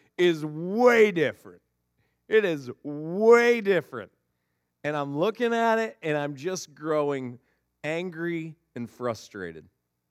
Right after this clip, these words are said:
the longer I look at the T V.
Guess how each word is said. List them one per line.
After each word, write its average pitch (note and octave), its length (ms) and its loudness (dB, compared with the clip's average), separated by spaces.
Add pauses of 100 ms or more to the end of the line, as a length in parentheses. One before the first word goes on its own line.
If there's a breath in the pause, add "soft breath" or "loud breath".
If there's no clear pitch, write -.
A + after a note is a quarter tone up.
(500)
the B2 100 -4
longer D3 600 -6 (800)
I B2 100 -6
look A#2 440 -8 (1080)
at G2+ 100 -20
the - 60 -20
T A#2 240 -16
V. F#3 80 -14